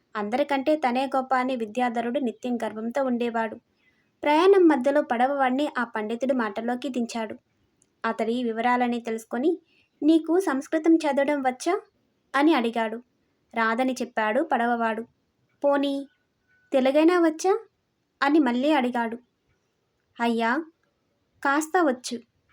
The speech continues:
అయినా నేను మీలా పండితుణ్ణి కాదు, పడవ నడిపేవాణ్ణి,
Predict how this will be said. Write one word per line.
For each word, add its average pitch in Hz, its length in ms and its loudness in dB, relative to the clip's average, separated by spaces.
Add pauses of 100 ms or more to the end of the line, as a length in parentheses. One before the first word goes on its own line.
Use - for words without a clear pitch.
(540)
అయినా 277 300 4
నేను 262 360 2
మీలా 254 340 0
పండితుణ్ణి 247 560 -2
కాదు, 226 340 -6 (640)
పడవ 247 200 2
నడిపేవాణ్ణి, 240 720 -2